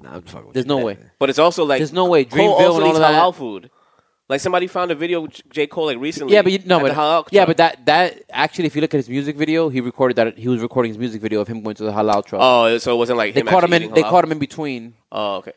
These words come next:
Speaker 3: Was
Speaker 2: Like,
Speaker 3: he? Was
Speaker 2: him
Speaker 3: he like
Speaker 2: filming that? Like he actually went to the halal truck and ordered food.
Speaker 3: Oh,
Speaker 2: and,
Speaker 3: okay, okay.
Speaker 2: but, like, his music video was him going to the halal truck, ordering food, and walking down the block and all of that shit.
Speaker 3: So I'm confused. So did he really want halal, or he is a part of the video?
Speaker 1: No, he's halal.
Speaker 2: He, yeah, it probably was the video of him just keeping it real, but it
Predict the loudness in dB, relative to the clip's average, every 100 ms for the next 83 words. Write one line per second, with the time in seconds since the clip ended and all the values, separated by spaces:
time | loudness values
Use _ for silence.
0 | _ _ -6 -2 -2 -4 -6 -2 0 2
1 | 2 2 0 0 0 -2 0 0 2 0
2 | -2 -2 0 0 2 0 -2 -6 -4 -2
3 | -4 -2 -2 -2 -2 0 0 0 -2 0
4 | -2 -2 0 2 2 2 2 0 -2 -6
5 | -6 -8 -2 0 4 2 0 -4 -2 -4
6 | -4 -4 -2 0 -2 -2 -4 -4 2 4
7 | 2 0 -2 0 -2 -4 -10 -2 0 0
8 | -2 0 0 2 0 -2 -6 -6 -6 -8
9 | -6 -2 0 0 0 2 2 4 2 0
10 | -2 -8 -4 -4 -2 -6 -2 2 4 4
11 | 2 -4 -8 -14 _ -4 -4 0 2 4
12 | 2 2 2 2 0 0 0 2 2 0
13 | -2 -4 -8 -8 -8 -6 -4 0 0 0